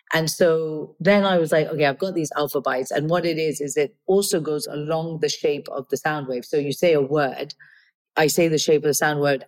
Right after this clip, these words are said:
and then I layer on my symbols and my language in regards to the sound wave, right? So then I needed a first word.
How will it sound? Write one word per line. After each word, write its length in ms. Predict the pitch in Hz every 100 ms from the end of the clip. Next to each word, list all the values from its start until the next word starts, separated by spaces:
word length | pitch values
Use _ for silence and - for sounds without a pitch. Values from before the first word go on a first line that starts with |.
| -
and 120 | 151
then 140 | 165 160
I 120 | 151
layer 360 | 156 165 170
on 340 | 156 147 147 143
my 320 | 151 165 175
symbols 540 | 160 - 147 135 135 131
and 220 | 135 139
my 300 | 156 151 143
language 580 | 143 147 135 135 - - _ _ _ _ -
in 240 | 175 165
regards 500 | 151 156 147 143 -
to 60 | 143
the 80 |
sound 420 | 135 156 151 143 143
wave, 260 | - - -
right? 360 | 127 156 185 - - - - _ -
So 160 | 208
then 180 | 226 262
I 80 | 269
needed 340 | 269 226 208
a 60 | 180
first 480 | - 190 175 - -
word. 380 | 160 151 -